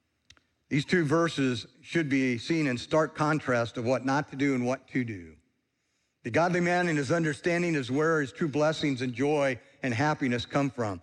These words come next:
He perceives his delight and, uh, his delight, the things that he desires in, in the Word of God.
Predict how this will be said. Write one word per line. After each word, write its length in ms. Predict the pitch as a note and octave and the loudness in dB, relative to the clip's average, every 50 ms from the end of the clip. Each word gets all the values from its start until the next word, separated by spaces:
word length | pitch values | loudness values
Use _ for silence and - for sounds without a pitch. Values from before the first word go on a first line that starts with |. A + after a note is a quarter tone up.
| - - - _ - | -14 -20 -10 _ 0
He 140 | G3+ A3 | 0 0
perceives 600 | F#3+ - G3+ F#3+ D3+ - - A#3+ B3 B3 A3 - | 0 0 -2 -2 -2 0 0 2 2 2 0 0
his 180 | - F#3+ F#3 D#3+ | 0 0 0 0
delight 520 | - E3 D3 B2+ C3 B2 B2 C#3 G3 G#3+ - - - _ _ _ _ _ - | 0 -2 0 2 2 4 4 2 2 0 -4 -12 -20 _ _ _ _ _ -2
and, 280 | C#3+ D3+ D#3+ D#3+ D#3 | 0 2 2 2 2
uh, 120 | D3 D3+ D#3 | 2 2 2
his 280 | - D#3 G#3+ G#3 F3+ C3+ | 2 2 2 2 2 0
delight, 520 | D3+ F3+ E3 D3 C3 B2+ C3+ D#3+ F#3 - - - _ _ _ _ _ - | 2 2 2 4 4 4 2 2 0 -4 -8 -18 _ _ _ _ _ -4
the 100 | C3+ C3+ | -2 -2
things 300 | - G#3 A3+ G#3+ F3+ D3 | 0 0 0 2 2 0
that 100 | F#3+ F3 | 2 2
he 80 | F3 | 0
desires 680 | E3 C3+ C#3+ B2 - E3 D#3+ D#3 D3 C3+ C#3+ D3+ C#3 - | 0 0 -2 2 4 4 4 4 4 2 2 0 -2 0
in, 240 | - D#3+ E3 E3+ - | 0 0 0 0 0
in 120 | D#3+ D#3+ E3 | 0 2 2
the 60 | D#3+ | 2
Word 220 | D3 D3 D3 D3 | 2 2 2 0
of 100 | D#3+ C#3+ | 0 0
God. 380 | E3+ G#3+ A3 G#3+ C3 F2 C#2 | 0 0 0 0 -2 -6 -8